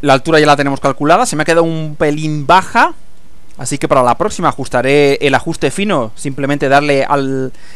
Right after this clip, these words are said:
al tornillito un poco para subirlo y ya lo tenemos. Con esto hemos terminado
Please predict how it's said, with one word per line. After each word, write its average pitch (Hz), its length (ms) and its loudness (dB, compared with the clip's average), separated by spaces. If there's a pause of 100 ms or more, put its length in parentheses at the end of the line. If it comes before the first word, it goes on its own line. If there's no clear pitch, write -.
(120)
al 143 160 2
tornillito 143 500 -2
un 160 80 0
poco 208 380 -2 (280)
para 143 180 2
subirlo 294 540 0 (840)
y 151 1120 0
ya 208 140 4
lo 320 100 4
tenemos. 214 600 0 (1000)
Con 160 200 0
esto 247 380 4
hemos 214 280 -2
terminado 214 680 0